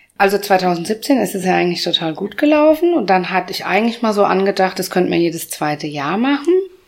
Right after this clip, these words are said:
Dann kam bei mir meine Schwangerschaft dazwischen, wieso das dann zweitausendneunzehn eben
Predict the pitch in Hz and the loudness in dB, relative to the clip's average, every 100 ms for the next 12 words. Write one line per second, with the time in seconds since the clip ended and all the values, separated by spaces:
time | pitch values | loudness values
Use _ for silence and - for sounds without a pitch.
0 | - - - - - - - 175 180 180 | -18 -16 -16 -16 -18 -6 -2 2 2 2
1 | 175 - 175 170 165 170 165 165 160 170 | -2 -4 -4 -2 -2 -2 -4 -4 -4 -2
2 | 208 269 311 320 - 277 277 262 269 294 | 2 4 4 0 0 0 2 0 4 6
3 | 294 226 - 196 202 202 190 190 185 185 | 6 6 4 2 2 2 2 4 2 4
4 | 180 175 170 170 180 185 185 180 160 170 | 2 2 2 2 2 2 0 2 0 0
5 | 165 160 | -2 -6